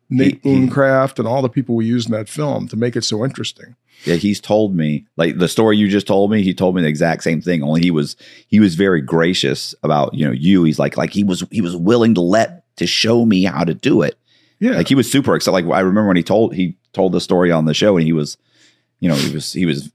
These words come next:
Speaker 2: he was very thankful that you had
Speaker 1: I share.
Speaker 2: Yeah.
Speaker 1: Anybody who has any questions, I share. I'm blunt.
Speaker 2: Yeah.
Speaker 1: If, if they show me their work and it sucks, I'm gonna tell them it sucks.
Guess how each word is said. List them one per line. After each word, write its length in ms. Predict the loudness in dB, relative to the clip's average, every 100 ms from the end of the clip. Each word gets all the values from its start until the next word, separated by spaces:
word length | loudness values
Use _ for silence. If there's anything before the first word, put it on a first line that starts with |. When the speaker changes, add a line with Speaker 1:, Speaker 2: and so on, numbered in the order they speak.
| -8
Speaker 2:
he 100 | -4
was 160 | -4
very 320 | 0 0 0
thankful 460 | 0 -2 -2 -2 -4
that 180 | -4 -4
you 140 | -4
had 160 | -4 -4
Speaker 1:
I 80 | -4
share. 380 | -4 0 0
Speaker 2:
Yeah. 60 | 2
Speaker 1:
Anybody 260 | 2 2 2
who 100 | 2
has 180 | 0 -4
any 80 | -8
questions, 420 | -4 -4 -4 -6
I 80 | -4
share. 260 | -4 -2
I'm 120 | -2 -2
blunt. 560 | -2 0 2 0 -4 _ _ _ -2
Speaker 2:
Yeah. 220 | 0 2
Speaker 1:
If, 140 | -2
if 180 | -6 0
they 120 | 0
show 240 | 2 2 2
me 140 | 4
their 120 | 4
work 260 | 4 2 2
and 100 | -2
it 100 | -2
sucks, 420 | -4 -4 -4 -4
I'm 80 | -6
gonna 100 | -4
tell 180 | -2 -2
them 100 | -2
it 80 | -6
sucks. 500 | -4 -2 -4 -8 -14